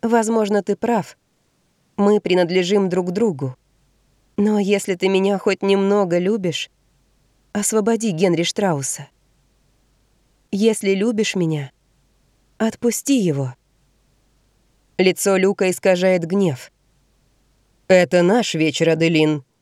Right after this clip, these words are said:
Не порти его болтовней о других». «Но ты сказал». «Идем», приказывает он, отталкивая стол.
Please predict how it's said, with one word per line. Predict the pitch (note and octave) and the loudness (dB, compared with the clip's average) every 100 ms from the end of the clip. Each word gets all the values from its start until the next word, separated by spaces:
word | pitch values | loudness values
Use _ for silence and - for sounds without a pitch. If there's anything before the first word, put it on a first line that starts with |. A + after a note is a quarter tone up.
| _ _ _ - | _ _ _ 2
Не | B3 B3+ | 4 4
порти | C#4 C#4+ - | 2 0 2
его | E3+ E3 | 2 4
болтовней | E3 E3+ E3 E3 E3+ E3+ | 2 2 2 2 4 4
о | |
других». | D#3+ F3 D3+ D3 - - _ _ _ _ _ _ _ _ _ _ - | 2 0 -2 -6 -8 -18 _ _ _ _ _ _ _ _ _ _ -4
«Но | G3+ G#3+ G#3 G3+ | 0 0 0 -4
ты | - A3 | -2 -2
сказал». | - A3 G#3+ A3 A3 G#3+ _ _ _ _ _ _ _ _ _ _ - | -2 -2 0 0 0 -2 _ _ _ _ _ _ _ _ _ _ 0
«Идем», | G#3+ F#3+ F#3 C3+ A#2+ _ _ _ _ _ _ _ _ _ | 2 4 2 0 -8 _ _ _ _ _ _ _ _ _
приказывает | - F3 E3+ D#3 D#3+ D#3+ D#3+ | -2 0 0 0 0 0 2
он, | G#3 G#3 - _ _ _ _ _ | 0 0 -2 _ _ _ _ _
отталкивая | G3 - F3+ E3 F3 E3 F#3+ | 0 2 0 0 0 -2 -2
стол. | - F3 B2 | -4 -4 -4